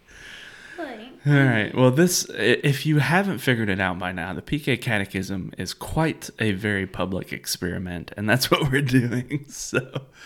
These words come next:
Speaker 2: um, but Ezra, is there something I can be praying for you?
Speaker 1: About soccer, please.
Speaker 2: About what else? What about soccer?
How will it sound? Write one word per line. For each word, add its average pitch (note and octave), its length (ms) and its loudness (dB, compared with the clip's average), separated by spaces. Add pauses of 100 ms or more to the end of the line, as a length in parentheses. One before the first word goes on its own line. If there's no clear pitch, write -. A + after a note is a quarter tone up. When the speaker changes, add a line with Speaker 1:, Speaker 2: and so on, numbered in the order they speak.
(440)
Speaker 2:
um, F2+ 540 -6
but G#2+ 280 0
Ezra, A#2 320 2 (380)
is B2 120 -2
there B2 80 0
something C3+ 260 -2
I B2+ 60 2
can G#2 220 -4
be G2 120 -2
praying F#2 320 -2
for F#2 140 -8
you? F#2+ 280 -4 (2500)
Speaker 1:
About G3+ 300 -20
soccer, G3+ 420 -20 (140)
please. A3 300 -20 (380)
Speaker 2:
About G2+ 240 -6
what G2+ 120 -10
else? A2+ 140 -12 (200)
What A2+ 140 -4
about A2 240 -6
soccer? - 360 -10